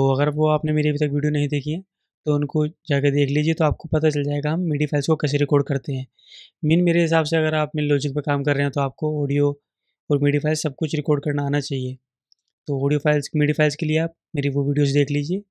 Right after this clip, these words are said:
और अभी हम ऑडियो रिकॉर्डिंग करेंगे, लाइव ऑडियो रिकॉर्डिंग करेंगे। तो उनके लिए, उसके लिए पहले हमें थोड़ा सेटअप करना पड़ेगा, तो हम वो सेटअप करते हैं, उसके बाद मैं आपको फाइल रिकॉर्ड करके बताऊँगा।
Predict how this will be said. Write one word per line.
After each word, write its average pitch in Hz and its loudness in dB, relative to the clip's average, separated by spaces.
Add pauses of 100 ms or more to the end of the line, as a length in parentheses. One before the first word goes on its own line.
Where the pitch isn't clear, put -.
(580)
और 147 2
अभी 143 2
हम 175 2 (320)
ऑडियो 143 6
रिकॉर्डिंग 143 2
करेंगे, 147 -2 (640)
लाइव 143 0
ऑडियो 147 4
रिकॉर्डिंग 143 2
करेंगे। 147 0
तो 165 0
उनके 160 -2
लिए, 180 0 (100)
उसके 196 -4
लिए 196 2
पहले 180 -4
हमें 190 -2
थोड़ा 180 -2
सेटअप 165 -4
करना 147 0
पड़ेगा, 135 -4 (500)
तो 147 2
हम 139 2
वो 143 4
सेटअप 143 0
करते 147 0
हैं, 208 -4 (380)
उसके 147 -4
बाद 143 2
मैं 143 2
आपको 139 -4
फाइल 147 -2
रिकॉर्ड 139 -2
करके 135 -8
बताऊँगा। 120 -4